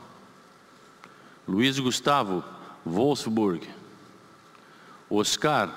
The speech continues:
Chelsea. Paulinho, Tottenham. Ramires,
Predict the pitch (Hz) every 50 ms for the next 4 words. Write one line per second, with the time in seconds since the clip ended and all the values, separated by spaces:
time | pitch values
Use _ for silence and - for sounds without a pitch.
0 | - - - - - - - - - - - - - - - - - - 131 131
1 | 127 113 92 - - - - - - - - - - - - - - - - -
2 | - - - - - - - - - - - - - - - - - - - -
3 | - - 107 107 117 120 127 131 147 165 165 139 107 95 82 - - - - -
4 | - - - - - - - - - 123 131 123 - 113 107 104 95 87 73 -
5 | - - - - - - - - - - - - - - - - - - - -
6 | - - - - - - - - - - - - - - 95 113 127 131 127 139
7 | 156 156 135 107 98 85 - - - -